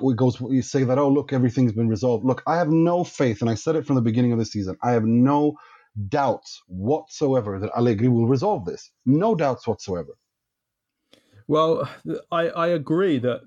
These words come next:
Speaker 2: that, that Allegri is not the only reason. I mean, that's just a stupid thing to say, that
Speaker 1: Yeah.
Speaker 2: anyone, everyone that's saying that you, you get rid of Allegri, bring in a new coach,
Speaker 1: Mm.
Speaker 2: and you solve all the problems. I mean, it's obvious that the
Speaker 1: Mm.
Speaker 2: problems, like you say, they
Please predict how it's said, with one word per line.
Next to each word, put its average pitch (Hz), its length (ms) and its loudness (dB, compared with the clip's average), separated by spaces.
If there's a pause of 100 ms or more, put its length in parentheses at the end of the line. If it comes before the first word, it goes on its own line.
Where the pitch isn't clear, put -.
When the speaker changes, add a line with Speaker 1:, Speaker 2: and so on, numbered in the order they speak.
Speaker 2:
that, 123 260 -2
that 123 200 -2
Allegri 123 600 0
is 117 320 -4
not 120 320 0 (180)
the 123 180 0
only 123 240 0
reason. 113 460 -8 (120)
I 120 40 -4
mean, 120 100 2
that's 131 200 -2
just 120 160 -6
a - 20 -6
stupid - 380 0
thing 104 160 -4
to 110 100 -4
say, 113 440 -4
that 117 220 -4
Speaker 1:
Yeah. 120 100 2
Speaker 2:
anyone, 120 220 2
everyone 117 240 0
that's - 120 -10
saying 113 180 -2
that 113 60 -6
you, 110 120 -8
you 117 140 -6
get 123 160 -2
rid 117 140 -2
of 110 80 -2
Allegri, 113 400 -2
bring 120 200 0
in 113 60 2
a 110 80 0
new 113 160 0
coach, 110 320 -4
Speaker 1:
Mm. 107 320 4
Speaker 2:
and 117 100 0
you 113 60 0
solve 120 240 -2
all 117 80 0
the 110 80 -2
problems. 110 480 -4
I 123 40 0
mean, 127 120 2
it's 123 100 -2
obvious 127 460 -4
that - 140 -4
the 117 60 -2
Speaker 1:
Mm. - 60 -18
Speaker 2:
problems, 113 400 -2
like 120 220 -2
you 113 60 -8
say, 151 240 -2
they 117 120 -2